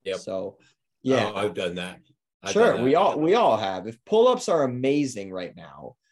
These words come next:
Speaker 2: then you would go pull-ups, maybe add reps or weight on pull-ups, maybe add reps or weight on pull-ups.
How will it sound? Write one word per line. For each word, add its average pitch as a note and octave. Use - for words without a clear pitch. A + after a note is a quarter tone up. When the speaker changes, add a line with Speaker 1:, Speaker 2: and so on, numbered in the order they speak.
Speaker 2:
then C#3+
you D3+
would C3+
go G#2
pull-ups, G#3+
maybe B2
add G#2
reps B2
or G#2+
weight F#3
on F3+
pull-ups, F3+
maybe B2+
add A#2+
reps A#2+
or G#2
weight E3+
on E3+
pull-ups. E3